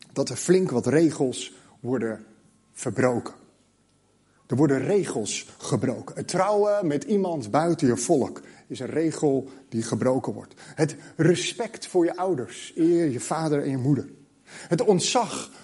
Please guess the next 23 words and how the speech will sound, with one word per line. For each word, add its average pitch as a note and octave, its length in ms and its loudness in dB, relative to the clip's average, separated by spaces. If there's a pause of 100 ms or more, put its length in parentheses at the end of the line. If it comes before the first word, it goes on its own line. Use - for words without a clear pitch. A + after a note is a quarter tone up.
voor F#3 320 8
Gods - 340 2
instellingen E3+ 720 2
over F3 340 4
het D#3 120 0
eerstgeboorterecht E3+ 1160 2 (280)
en E3+ 140 0
over E3+ 220 2
het D#3 120 4
zegenen F#3+ 580 4 (220)
van D#3 220 2
je D#3+ 100 2
oudste E3+ 460 6
kind. D3+ 300 4 (2750)
Gods - 300 2
naam A#3 340 4
misbruiken. D#3+ 720 2 (1000)
Hè, F#3+ 120 4
dat F#3+ 160 2
is F3 100 -2
wat F3+ 140 2
Jacob F3+ 420 4
doet. - 320 4